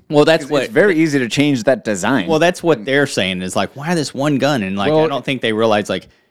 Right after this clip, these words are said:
Speaker 1: you're the one fixated on this one
Speaker 2: Yeah,
Speaker 1: gun.
Speaker 2: it's
Speaker 1: I
Speaker 2: not
Speaker 1: don't
Speaker 2: one
Speaker 1: want
Speaker 2: gun
Speaker 1: you
Speaker 2: either.
Speaker 1: to take any of my
Speaker 3: That,
Speaker 2: It's
Speaker 3: and
Speaker 2: a
Speaker 3: they
Speaker 2: style of, of
Speaker 1: Yeah.
Speaker 2: gun, and
Speaker 1: Yeah.
Speaker 2: it just looks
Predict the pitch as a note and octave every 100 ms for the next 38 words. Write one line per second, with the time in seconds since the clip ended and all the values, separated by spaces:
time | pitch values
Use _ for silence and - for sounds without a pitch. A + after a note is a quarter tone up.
0 | _ G#2 C#3+ A#3+ G#3+ C#3 A#2+ - A#2 A#2+
1 | A2 G2+ G2 F2+ G2 G2+ F#2 C#3+ G#2+ -
2 | G#3 F3 C3+ B2+ B2 B2 B2+ D#3+ A#2 A2+
3 | - - D3 C#3+ E2+ - C#3 D#3 E3 F3
4 | C#3 D3+ D#3 F#3 D3 A2+ A2 A#2 G#2+ G2
5 | G2+ A#2+ G#2 A2+ G2 G2 A2 - B2+ B2+
6 | A#2+ D#3+ B2+ G#2+ A2 F3 G3+ - -